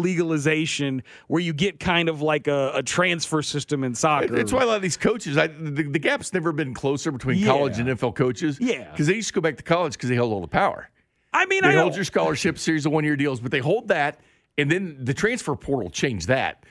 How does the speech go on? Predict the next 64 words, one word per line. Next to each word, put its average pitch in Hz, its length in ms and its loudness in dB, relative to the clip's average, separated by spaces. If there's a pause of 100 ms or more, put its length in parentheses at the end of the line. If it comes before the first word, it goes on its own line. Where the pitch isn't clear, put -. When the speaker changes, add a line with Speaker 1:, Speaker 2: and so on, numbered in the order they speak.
(160)
Speaker 1:
Yeah, 277 220 2
Speaker 2:
Your 147 80 2
Speaker 1:
it's 151 100 -2
Speaker 2:
quarterback 196 400 4
Speaker 1:
changed 135 40 -4
Speaker 2:
can, 143 100 2
Speaker 1:
it, 131 100 -2
Speaker 2:
your 147 140 2
Speaker 1:
yeah. - 40 -6
Speaker 2:
quarterback 156 300 2
can 117 140 -2
leave 123 160 2
overnight. 120 320 0
Anybody 165 380 0
you 151 40 -4
piss 156 300 -2
off 139 180 0
can 127 100 0
actually 107 280 -2
leave 131 300 0
and 113 60 -4
go 113 120 -2
play 131 220 -2
right 117 200 0
away 110 320 0 (420)
due 165 160 2
to 147 100 0
the 113 120 -2
transfer 156 460 0
portal, 107 440 -2 (520)
and 127 100 2
now 151 80 4
you're 147 160 0
paying 156 340 2
them. 123 140 0
So 113 260 0 (340)
in 151 60 2
a 165 40 2
way, 190 180 2
they 165 100 0
don't 151 100 2
have 147 100 2
to 131 80 0
wait 135 460 -2
for 143 120 0
those 113 260 2
midnight 123 420 0
phone 135 200 2
calls 101 400 0
about 101 280 -2
somebody 117 320 0
giving 110 300 -2
you 113 100 0
a 113 40 0
hundred 113 160 0
dollar 104 180 2
handshake. 107 500 0
They 113 80 -2
don't 107 80 -2
have 92 80 -4
to 92 60 -4
worry 127 120 2
about 104 260 -2
that. 143 280 2